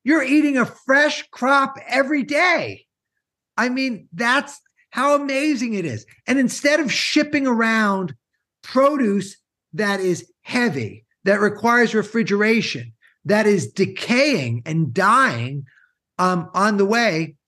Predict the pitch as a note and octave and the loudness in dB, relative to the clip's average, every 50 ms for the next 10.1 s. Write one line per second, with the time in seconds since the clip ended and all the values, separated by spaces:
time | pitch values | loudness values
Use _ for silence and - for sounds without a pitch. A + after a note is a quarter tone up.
0 | _ _ _ _ _ _ _ _ _ - G3+ B3 A3 - G#3+ D3 A#2 E3+ E3+ F3 | _ _ _ _ _ _ _ _ _ -2 -2 -2 2 0 0 0 2 0 2 2
1 | F#3+ F#3 F#3 - - C#4 C4+ B3 G3+ F#3+ G#3 G3 - - - - _ _ _ _ | 2 0 0 -2 -2 -2 0 0 0 -2 -4 -6 -8 -14 -20 -20 _ _ _ _
2 | _ _ _ _ _ _ _ _ _ _ F#3 G3 F#3+ F3 A#2+ - - A3 A3 A3 | _ _ _ _ _ _ _ _ _ _ 0 2 2 2 0 0 2 0 0 0
3 | A3 - - G#3+ G3+ G3 F#3+ D#3+ E3 D#3+ D#3+ D3+ D3+ - _ _ _ - E3 A3+ | -2 -4 -2 2 2 2 2 2 2 0 0 -2 -6 -12 _ _ _ 0 2 2
4 | C4+ C4 - B3+ A3+ A3 G3+ G3 F#3+ F#3+ E3 E3+ E3 D#3 D3+ D#3+ E3 E3+ E3 D#3+ | 2 2 0 -2 0 0 0 0 0 0 0 0 0 0 2 2 2 2 2 2
5 | D#3+ D#3+ D#3 A#2+ - _ _ _ _ _ D#3+ F3 A#3+ A#3+ A#3 - G3 F3+ E3+ E3+ | 0 -2 -2 -6 -12 _ _ _ _ _ 0 2 2 2 2 0 0 0 2 2
6 | E3 E3+ E3 E3 - E3 D3+ D3+ D3 - F3 D#3+ E3+ F#3+ F#3 F#3+ F3 D3+ D#3+ B2+ | 2 0 0 -2 -2 -2 -2 -2 -2 -4 -2 0 2 2 2 0 0 0 -2 -2
7 | A#2 A#2 E3 F3 F3+ F#3 - - E3+ D3 C#3+ C#3+ D3 D#3+ E3+ E3 D3 C#3 C#3+ C#3 | 0 2 2 2 4 2 0 0 -2 -2 0 0 2 2 2 2 2 2 0 0
8 | - - - A#3+ A#3 A#3 F#3 E3 D#3 D3+ D3 C#3+ - - - E3+ F3 E3+ C#3 F3 | 0 0 0 -2 -2 0 -2 -2 0 -2 -2 -6 -8 -2 0 0 0 2 2 0
9 | D#3+ D#3 B2+ A#2 - E3 D3 C#3 A2+ - - C3+ B2+ A#2 A2 A#2+ A2+ - - - | 0 0 -2 -2 0 0 0 0 0 -4 -6 -4 -2 -2 -4 -4 -8 -12 -14 -14
10 | - _ | -14 _